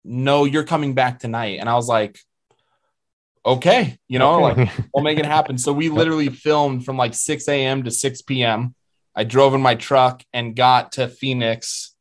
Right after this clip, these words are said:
Speaker 1: at six A M the following day. So, you know, after that,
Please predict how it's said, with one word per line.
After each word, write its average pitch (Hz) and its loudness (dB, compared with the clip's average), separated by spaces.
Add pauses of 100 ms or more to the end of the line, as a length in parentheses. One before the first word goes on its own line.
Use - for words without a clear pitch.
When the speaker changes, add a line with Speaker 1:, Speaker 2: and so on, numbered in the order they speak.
(280)
Speaker 1:
at 107 -4
six 127 -2
A 123 2
M 120 -2
the 113 -2
following 113 0
day. 95 -4 (1120)
So, 135 6 (680)
you 151 0
know, 135 2
after 139 0
that, 131 -2